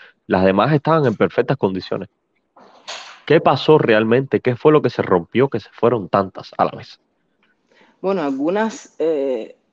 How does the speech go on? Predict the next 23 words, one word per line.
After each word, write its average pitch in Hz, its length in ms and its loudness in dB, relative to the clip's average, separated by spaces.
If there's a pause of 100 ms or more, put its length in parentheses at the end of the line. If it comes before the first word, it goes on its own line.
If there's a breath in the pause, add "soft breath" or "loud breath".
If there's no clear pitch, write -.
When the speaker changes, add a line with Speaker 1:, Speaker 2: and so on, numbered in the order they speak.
(260)
Speaker 2:
se - 220 -8
fueron 196 460 -2
y 151 140 2
otras 185 360 -2
no 139 160 -8
fueron. 117 420 -6 (880)
<laughs> - 1700 -8
Yo, 160 340 0
eh, 151 300 2
Speaker 1:
Como 110 220 4
es 117 60 2
Speaker 2:
hicieron - 0 -
una - 20 -
Speaker 1:
costumbre 107 400 4
en 101 60 4
Speaker 2:
reunión, 104 120 4
Speaker 1:
Cuba, 98 120 6
sí. 85 100 -2 (760)
Speaker 2:
eh, 185 240 -6
eh, 143 340 -8
hicieron 160 300 -4
una 190 160 -8
reunión, 214 640 -4